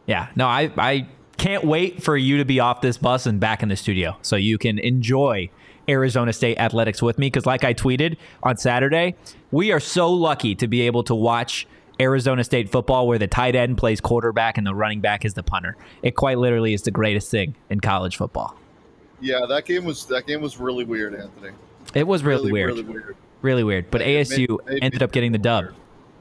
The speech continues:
Speaker 1: Victory Monday. And I think A S U, Michael Crow maybe enjoyed the Victory Monday so much that now Ray Anderson is no longer the athletic director at Arizona State. Do you have
Speaker 2: <laughs>
Speaker 1: any idea?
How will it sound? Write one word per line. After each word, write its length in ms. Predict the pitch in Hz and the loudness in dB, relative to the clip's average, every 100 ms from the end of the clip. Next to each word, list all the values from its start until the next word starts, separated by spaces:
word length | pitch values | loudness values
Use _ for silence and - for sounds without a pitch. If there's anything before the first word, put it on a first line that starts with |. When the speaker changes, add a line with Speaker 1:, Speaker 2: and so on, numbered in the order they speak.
| - | -6
Speaker 1:
Victory 320 | 160 165 185 | -4 0 0
Monday. 440 | 170 156 180 98 82 - - | 2 2 2 0 -4 -8 -2
And 100 | 151 | 0
I 60 | 143 | 0
think 300 | - 202 - | 0 -2 0
A 160 | 160 | 0
S 180 | 165 - | 0 0
U, 300 | 156 160 202 - - | 2 2 0 -4 -6
Michael 240 | 156 180 180 | -2 -2 -2
Crow 260 | - 160 160 | 0 0 2
maybe 400 | 147 147 147 139 | 0 0 0 0
enjoyed 360 | 135 131 135 | 0 2 2
the 40 | 123 | 0
Victory 360 | 131 127 123 | 0 0 0
Monday 360 | 120 120 120 117 | 0 2 2 0
so 220 | - 127 | 0 0
much 420 | 117 123 151 - - - - - | 0 -2 -2 -8 -14 -20 -14 -4
that 180 | 123 | -2
now 240 | 123 143 151 | -2 0 0
Ray 180 | 151 156 151 | 0 0 -2
Anderson 460 | 151 151 156 156 | -2 -2 -2 -2
is 160 | 151 143 | 0 0
no 220 | 147 151 | 0 0
longer 520 | 156 156 156 156 156 151 151 - | 2 0 2 2 2 -2 -8 -2
the 100 | 156 | 0
athletic 340 | 151 175 170 | 2 0 0
director 420 | - 98 95 - - - | 0 -2 -2 -6 -8 -8
at 120 | 120 113 | -4 -2
Arizona 440 | 127 127 123 120 | 0 0 0 0
State. 320 | 113 131 107 - 160 - | 0 0 -2 -4 -8 -4
Do 80 | 131 | 0
you 100 | 208 | 2
have 280 | 196 208 277 - | 2 2 0 0
Speaker 2:
<laughs> 60 | |
Speaker 1:
any 380 | 180 214 247 240 | -2 0 2 0
idea? 560 | 185 180 151 170 190 | 0 0 2 2 2